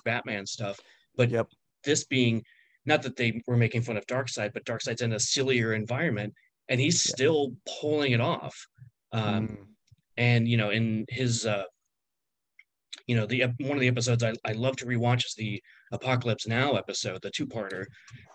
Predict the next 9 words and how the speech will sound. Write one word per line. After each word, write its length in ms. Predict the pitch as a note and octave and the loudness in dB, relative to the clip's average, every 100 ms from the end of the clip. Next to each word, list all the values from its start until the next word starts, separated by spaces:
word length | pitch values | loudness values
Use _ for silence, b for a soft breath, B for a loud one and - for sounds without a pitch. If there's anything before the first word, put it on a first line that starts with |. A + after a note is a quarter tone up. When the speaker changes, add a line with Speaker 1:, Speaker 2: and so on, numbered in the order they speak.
| - | -6
Speaker 1:
um, 440 | G#2 F#2 F#2 F#2+ - - - | -6 -6 -10 -14 -18 -20 -2
when 200 | A#2 G#2 | 0 0
he 220 | A2+ G#2+ | -2 -4
shows 340 | - A2+ G#2 | -2 -2 0
up 200 | A2 A#2 | 0 0
and 240 | G#2 G2+ G2+ _ _ _ A#2+ | -4 -6 -8 _ _ _ -8
he 80 | |
basically 420 | A#2 C3+ C#3 A#2 G#2+ | 0 2 2 0 0
just 260 | G2+ - | -4 -6